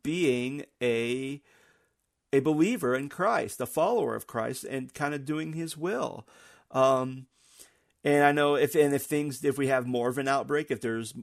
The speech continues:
a bunch of cases that are popping up in our area, then, you know, I will get to the point where then I will make decisions for what's best for me, for my health, what's best for my families,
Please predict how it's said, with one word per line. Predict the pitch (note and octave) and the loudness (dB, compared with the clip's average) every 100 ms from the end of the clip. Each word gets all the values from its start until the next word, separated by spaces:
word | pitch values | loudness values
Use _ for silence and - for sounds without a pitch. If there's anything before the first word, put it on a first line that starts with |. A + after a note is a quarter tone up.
| _ - | _ -4
a | A#2+ | -2
bunch | B2 B2 | 0 0
of | B2 | -4
cases | - B2 B2 B2 | -4 -4 -4 -4
that | |
are | B2 | -4
popping | A#2 C3+ C3 C#3+ | -2 -2 -2 -4
up | C3+ | -6
in | D3 | -6
our | C#3+ | -8
area, | - C#3+ D#3 E3+ | -4 -4 -4 -6
then, | D3+ C#3+ D3 | -2 -2 -2
you | C#3+ | -2
know, | B2+ B2+ C#3 | 0 -2 0
I | A#2 | 0
will | A#2+ B2 | 0 0
get | A#2+ - | -4 -6
to | B2 | -8
the | |
point | C3 - A#2 | -8 -4 -6
where | A2+ A#2 | -4 -6
then | A2+ A2+ | -4 -2
I | |
will | A2+ B2 | 0 0
make | A#2+ A#2 | -2 -4
decisions | C3 - A2+ G#2+ A#2+ B2 | -6 -6 -6 -6 -8 -10
for | - B2+ A#2 A2+ A2+ A2+ | -6 -2 -2 -2 -2 -4
what's | A2+ - | -6 -4
best | B2 A#2 | -4 -4
for | - | -6
me, | B2+ D#3+ E3+ E3 E3 | -6 -4 -4 -6 -8
for | C3 | -4
my | B2 C#3+ | -2 -2
health, | D#3 D#3 D3 | -2 -2 -2
what's | A2 | -8
best | B2 A2+ | -6 -8
for | A#2+ | -8
my | G2+ | -10
families, | - D#3+ E3+ F3 E3 | -6 -6 -6 -8 -10